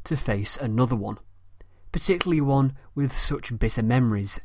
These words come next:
as Placentia, and so he remained in the south. He was chased around by Nero,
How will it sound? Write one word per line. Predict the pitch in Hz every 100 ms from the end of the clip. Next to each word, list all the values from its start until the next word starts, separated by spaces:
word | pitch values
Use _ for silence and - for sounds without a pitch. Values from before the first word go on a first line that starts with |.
| - -
as | 117
Placentia, | - 104 - 123 110 - 101 - - - - - -
and | 156 147
so | 151 135
he | 123
remained | 113 104 104 101
in |
the | 101
south. | - 127 110 - - - - - - -
He | -
was | 202 -
chased | - 120 -
around | 110 104
by | 98 107
Nero, | 120 143 147 139